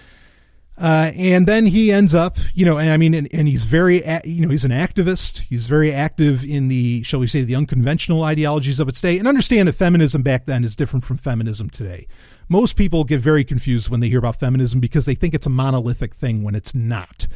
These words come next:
Because a lot of people, libertarians, ancaps, whatever, if they read a lot of the classic works of feminism, I don't think you'd have a,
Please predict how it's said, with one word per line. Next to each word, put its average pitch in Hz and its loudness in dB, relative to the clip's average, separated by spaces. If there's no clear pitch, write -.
Because 143 2
a 147 -6
lot 175 0
of - 0
people, 156 -2
libertarians, 156 0
ancaps, 139 -2
whatever, 127 0
if 127 -8
they 214 0
read 135 0
a 143 -6
lot 139 0
of 135 2
the 123 0
classic - -4
works 147 -2
of 170 0
feminism, 131 2
I 202 2
don't 233 4
think 196 0
you'd 165 4
have 156 2
a, 135 0